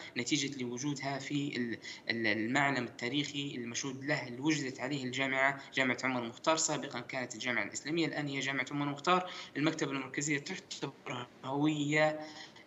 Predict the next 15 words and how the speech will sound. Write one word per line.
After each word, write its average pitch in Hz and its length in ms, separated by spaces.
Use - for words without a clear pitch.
للجامعات 123 1160
في، 104 220
في، 107 180
في 113 220
ليبيا، 156 240
وليست 151 280
فقط 127 260
جامعة 139 280
عمر 139 120
المختار. 160 360
والآن 160 360
نولي 156 200
اهتمام 143 340
كبير 139 320
جدًا 147 380